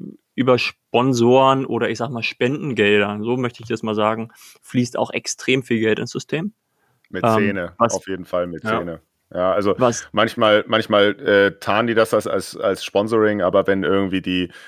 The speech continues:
Speaker 2: wenn irgendwie die, die, die Sparkasse, die örtliche, ähm, eine Regatta sponsort oder so, dann ist das ja meistens n-,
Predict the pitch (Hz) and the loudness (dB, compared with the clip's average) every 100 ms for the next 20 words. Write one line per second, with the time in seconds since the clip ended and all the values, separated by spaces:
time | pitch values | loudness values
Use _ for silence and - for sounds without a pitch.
0 | - - - 92 90 92 95 92 87 90 | -20 -20 -6 -4 0 0 0 -2 -2 -2
1 | 90 87 90 87 85 82 80 - 87 - | -2 -4 -4 -2 -2 -2 -4 -6 -6 -2
2 | - 92 104 - 95 - 92 95 73 90 | 2 4 2 2 2 2 0 0 2 2
3 | 90 92 - 95 92 87 - 90 87 87 | 2 -2 0 2 2 2 0 -2 -2 -2
4 | 90 87 92 92 98 - 90 90 85 85 | -2 0 0 2 0 0 -2 -2 0 -2
5 | 82 85 82 87 87 87 - 87 90 87 | 0 -4 -4 -4 -4 -4 -4 -2 -2 0
6 | 85 87 - 85 90 | 0 0 -4 -8 -8